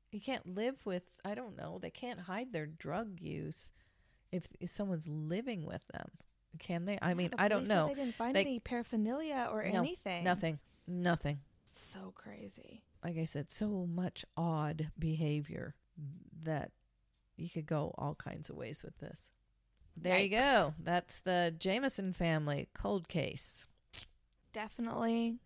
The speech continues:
Speaker 2: a cold case. It's a freezing case. Alrighty, well, let's talk some ghosties.
Speaker 1: Alrighty.
Speaker 2: Shall we?
Speaker 1: Yes, we shall.
Speaker 2: The location I am covering,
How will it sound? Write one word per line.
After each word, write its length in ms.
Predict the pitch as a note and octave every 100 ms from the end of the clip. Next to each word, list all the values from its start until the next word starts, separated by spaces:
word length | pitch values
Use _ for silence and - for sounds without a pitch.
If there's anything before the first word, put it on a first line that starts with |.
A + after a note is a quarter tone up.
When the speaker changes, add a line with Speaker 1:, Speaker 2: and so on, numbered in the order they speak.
| -
Speaker 2:
a 60 | G3
cold 340 | - F3 E3
case. 340 | - - F#3+
It's 120 | G3+ G3+
a 40 |
freezing 520 | - A#3+ B3+ G#3 F3
case. 520 | F3+ D#3+ C3+ - - - - - - - - _ - _ -
Alrighty, 840 | G3+ A#3 C4+ C#4+ B3 B3 A#3 G#3+ F#3
well, 220 | F#3 F#3
let's 380 | G3 A3+ - -
talk 540 | - A3 A3+ C4+ - - - - -
some 280 | - F#3+ F#3+
ghosties. 840 | G3+ G#3+ - F#3+ E3 F3+ - - -
Speaker 1:
Alrighty. 460 | G#3 E3 G3+ E3 - - -
Speaker 2:
Shall 460 | - - A#3 G3
we? 180 | G3 C4 - - - -
Speaker 1:
Yes, 360 | - G#3 D#3+ -
we 100 | C4
shall. 480 | - A#3 C#3+ D#2 C#3 - _ _ _ -
Speaker 2:
The 80 | A#3+
location 600 | A#3+ - F4+ - F#4+ F#4
I 140 | C4
am 140 | B3 C4
covering, 560 | - F#3+ F3+ F3+ A3